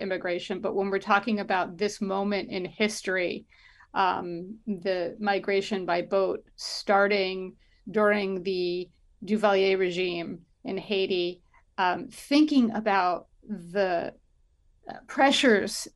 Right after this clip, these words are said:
at play and, and some of the, the depth of the violence that was going on at that time,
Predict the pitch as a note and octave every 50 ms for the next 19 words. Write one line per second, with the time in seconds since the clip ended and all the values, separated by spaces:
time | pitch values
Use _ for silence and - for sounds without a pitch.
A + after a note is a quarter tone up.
0 | _ - G3+ - - - - - B3+ B3 A#3+ A#3+ A3+ G#3 - G#3 G#3 G3+ - -
1 | G#3+ G#3 G3+ G3 G3+ A3+ - - - - B3+ A#3+ C4 C4 A3 A3 A3 G#3+ G3 F3+
2 | F3+ F3 - - - _ _ - G#3 F#3 D#3+ C#3+ - - A3 A3+ A3 - - -
3 | - - G#3 G3 E3+ E3+ F3+ G#3 E3+ E3 - F3+ - G#3+ A3+ B3 B3+ B3+ A#3+ A3
4 | A3 - A3 G3 - F#3+ G3 F#3+ - G#3 F#3+ F#3+ F#3 F3+ F#3 G3+ G#3+ A3+ A3 G#3+
5 | G#3+ G3+ G3 G3 _ _ _ _ _ _ - - F#3+ F#3+ - F#3 - - - -
6 | - B3 A#3+ A#3+ A#3 A3+ A3 G#3 G3 F#3+